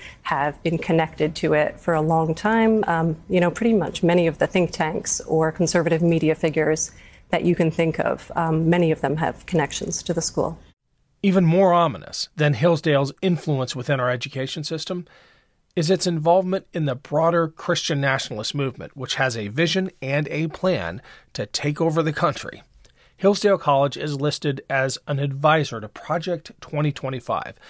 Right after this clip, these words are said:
Speaker 2: the nearly thousand-page blueprint published by the Heritage Foundation for how the next right-wing Republican administration can go about removing democratic safeguards.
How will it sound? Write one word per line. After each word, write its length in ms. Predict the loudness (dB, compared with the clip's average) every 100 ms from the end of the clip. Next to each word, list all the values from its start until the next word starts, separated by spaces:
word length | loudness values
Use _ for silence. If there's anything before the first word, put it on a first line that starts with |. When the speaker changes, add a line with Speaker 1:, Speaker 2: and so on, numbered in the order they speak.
| -20 _
Speaker 2:
the 80 | 2
nearly 420 | 4 4 4 0 -2
thousand-page 1120 | -4 0 2 2 0 -4 -8 -6 0 2 0 -2
blueprint 600 | 0 2 2 -4 -12 -16 -20 -20 0
published 440 | 0 2 0 -2 -6
by 240 | 2 2
the 80 | 2
Heritage 400 | 2 0 0 -6
Foundation 640 | -6 -6 -6 -8 -6 -8 -12 -20 _ _ _
for 140 | -2
how 160 | 4 4
the 120 | 4
next 440 | 0 0 0 -6 -12
right-wing 560 | -10 2 2 4 2 2
Republican 560 | 0 2 -2 0 -2
administration 720 | -2 -2 -2 -2 -2 -2 -4 -10
can 180 | -10
go 200 | -2 0
about 340 | 2 2 0 -2 _
removing 760 | -4 0 4 4 2 -2 -6 -12 -18 -20 -20 _ _ -2
democratic 520 | 0 0 -2 -2 -4
safeguards. 600 | -8 -10 -12 -12 -12